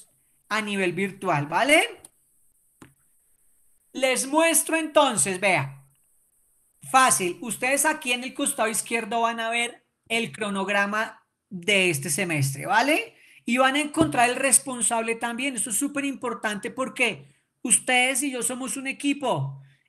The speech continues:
entonces en un equipo cuando uno de los, de sus miembros no funciona bien, pues el, todo el equipo se ve afectado, ¿no? Entonces vean que vamos primero, solicitud de documentos, ¿sí o no?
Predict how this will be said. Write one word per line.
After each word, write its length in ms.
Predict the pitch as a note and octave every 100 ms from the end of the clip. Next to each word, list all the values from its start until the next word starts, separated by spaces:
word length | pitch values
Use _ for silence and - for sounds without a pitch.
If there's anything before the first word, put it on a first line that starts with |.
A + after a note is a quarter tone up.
| -
entonces 720 | A#3+ G3+ A#3+ A#3 C4 C4 - - _ -
en 160 | B3
un 100 | A#3+
equipo 540 | C4+ C#4 C#4 C4+ C#4 C#4
cuando 400 | C#4 B3+ A#3 G#3
uno 260 | G#3+ A3+
de 140 | B3+ C4
los, 220 | A#3+ G#3+ -
de 120 | A3+ A3
sus 260 | A3 F#3+
miembros 600 | G#3+ A3+ A3+ G#3+ A#3 A#3
no 260 | B3 B3 B3+
funciona 600 | - B3+ A#3+ B3+ A#3+ A#3+
bien, 440 | A#3+ A#3 A3+ B3+ _ _ _
pues 240 | - A3 G#3+
el, 440 | G3+ G3+ F#3+ - -
todo 160 | B3
el 80 | A#3+
equipo 420 | A#3+ - A#3+ A3+
se 160 | A3+ A#3
ve 140 | G3
afectado, 640 | E3+ G3 F#3+ - F#3 D3+ D#3
¿no? 400 | A3 G4 - _ _ _
Entonces 340 | - A3+ C4+ C4+
vean 280 | C#4+ D4
que 100 | D4
vamos 300 | D4 A#3 B3
primero, 500 | - C#4 C4 C4+ A3 -
solicitud 680 | - B3+ C4 B3 B3+ C4
de 60 | C#4
documentos, 960 | D4 D4 C#4 D4 D4 C#4+ A3 - - -
¿sí 240 | - C#4
o 80 | D4+
no? 260 | C#4+ D#4